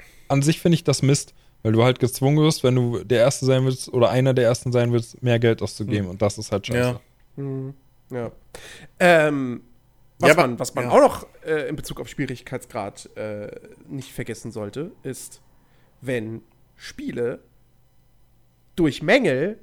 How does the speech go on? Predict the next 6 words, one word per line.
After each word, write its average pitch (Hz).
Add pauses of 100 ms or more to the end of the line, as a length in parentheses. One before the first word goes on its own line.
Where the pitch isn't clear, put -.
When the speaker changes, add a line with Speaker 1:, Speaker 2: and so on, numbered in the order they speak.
(1160)
Speaker 3:
einfacher 170
werden, 104 (300)
als 139
sie 135
sein 196
sollten. 120